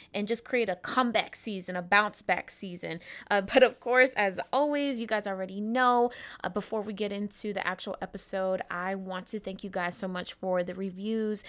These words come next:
and the ratings. Man, we have gener-, like, literally have gotten five-star ratings every single time. Um, and, and I just thank you, because one of the main things is that I wanna make sure that there is quality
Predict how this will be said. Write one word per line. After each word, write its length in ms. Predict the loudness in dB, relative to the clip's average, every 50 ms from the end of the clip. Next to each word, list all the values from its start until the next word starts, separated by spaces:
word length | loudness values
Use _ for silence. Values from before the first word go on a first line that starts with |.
| -10 -14 -10 -2
and 160 | 0 2 2
the 120 | 2 2
ratings. 600 | 0 -2 -2 -2 -2 -4 -4 -4 -6 -6 -8 -8
Man, 300 | -6 -6 -4 -4 -4 -6
we 160 | -6 -6 -6
have 380 | -6 -4 -2 -2 -2 -2 -2 -6
gener-, 420 | -6 -4 -2 -2 -2 -2 -4 -4
like, 240 | -2 -2 -2 -2 -2
literally 480 | -2 -2 0 0 0 -2 0 0 0 0
have 220 | 2 0 0 2
gotten 400 | 4 4 4 4 2 -2 -4 -4
five-star 580 | -4 0 2 4 4 4 2 2 2 2 2 2
ratings 480 | 0 -4 -4 -4 -6 -6 -8 -10 -10 -2 _
every 220 | 0 2 2 0
single 260 | -2 -2 -4 -6 -6 -6
time. 400 | -6 -4 -4 -2 -2 -2 -2 -4 -6 -12 -16 -16 -16 -6 _
Um, 280 | 2 2 2 2 0 0 -2
and, 260 | -2 -2 -2 -2 -2
and 140 | 2 2 2
I 80 | 2
just 240 | 2 0 -2 -2 0
thank 260 | -2 -2 -2 -2 -4
you, 80 | -6 -4
because 340 | -4 -6 -4 -2 -2 0 2
one 140 | 2 0
of 80 | 2 2
the 80 | 2 2
main 220 | 2 0 -2 -2
things 320 | -2 -4 -4 -4 -2 -2
is 160 | -2 -4 -2 -2
that 260 | 0 0 0 -2 -4 _
I 120 | 0 0 2
wanna 260 | 2 2 2 2 2
make 180 | 2 0 -2 -4
sure 300 | -4 -4 0 0 0 0
that 160 | 0 -2 -2
there 180 | -2 -2 -2
is 120 | -2 -2 -4
quality 640 | _ -6 -2 0 2 4 4 2 2 0 -4 -6